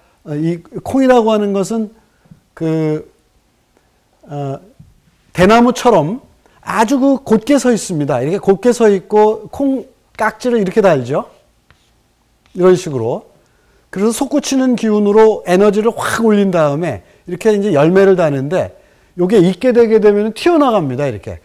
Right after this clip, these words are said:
강력한 힘으로. 뭐 이제 이런 특징을 가지고 있고 수수도 마찬가지죠.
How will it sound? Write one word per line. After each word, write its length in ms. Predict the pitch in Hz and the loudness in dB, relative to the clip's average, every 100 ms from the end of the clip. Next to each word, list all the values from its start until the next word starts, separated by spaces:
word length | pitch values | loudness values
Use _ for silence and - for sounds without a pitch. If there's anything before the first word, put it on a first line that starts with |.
| _ | _
강력한 500 | - 185 208 208 180 | -2 2 2 0 0
힘으로. 380 | 196 156 98 - _ _ _ _ _ _ _ _ | 0 -4 -6 -14 _ _ _ _ _ _ _ _
뭐 240 | 208 220 208 | -2 2 2
이제 200 | 190 190 | 0 -2
이런 300 | 175 214 214 | 2 2 0
특징을 360 | - 240 208 | -6 -6 -2
가지고 360 | 190 165 139 135 | -2 -4 -6 -8
있고 200 | - 165 | -8 -10
수수도 440 | - 294 277 262 | -8 -8 -6 -4
마찬가지죠. 880 | 247 165 - 202 180 147 151 233 277 | -4 -4 -4 -4 -4 -4 -6 -8 -10